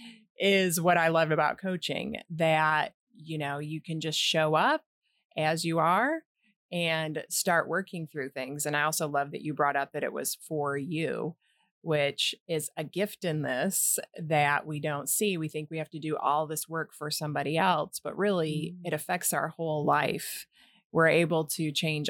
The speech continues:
Speaker 1: all of our relationships d-, by doing the work that we need to do to support our kids. So there's a lot of wonderful byproducts as well.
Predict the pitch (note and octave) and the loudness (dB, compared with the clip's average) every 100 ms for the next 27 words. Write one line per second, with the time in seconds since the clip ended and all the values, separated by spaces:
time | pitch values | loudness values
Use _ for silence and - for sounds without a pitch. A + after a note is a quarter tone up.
0 | - D3 E3 E3 D#3+ C#3 C#3 C#3 C3 C#3+ | 2 4 6 4 4 0 0 0 0 0
1 | - C3+ D3 - D3 - - - - - | -2 -2 -2 -2 -2 -4 -2 0 0 -4
2 | D3+ D3+ D3+ C3 D3+ C#3+ C#3+ C#3 C#3 C#3 | -8 -4 0 0 -2 -4 -4 -4 -4 -4
3 | - C3+ C#3+ C#3 C3+ C#3 D3 C#3+ C#3 - | -4 -6 -6 -6 -6 -6 -4 -4 -4 -4
4 | D3 C#3+ C#3 - C#3+ C#3 B2+ - - C3+ | -4 -2 -2 -2 -2 0 2 0 -2 -2
5 | B2 C4 - D#3+ C#3 C#3 C3+ - C#3+ C#3 | -2 -2 0 2 2 0 -4 -4 -2 -2
6 | - D#3+ D3 D3 D3 C#3+ C#3+ D#3+ - D3 | -4 -2 2 2 2 0 -4 -12 -6 -2
7 | D3 C#3+ C#3+ C3+ C3+ - - - F2+ - | -2 -2 -2 0 0 0 0 0 0 -2
8 | - - C#3+ C#3 A#2+ | -6 -4 0 0 -2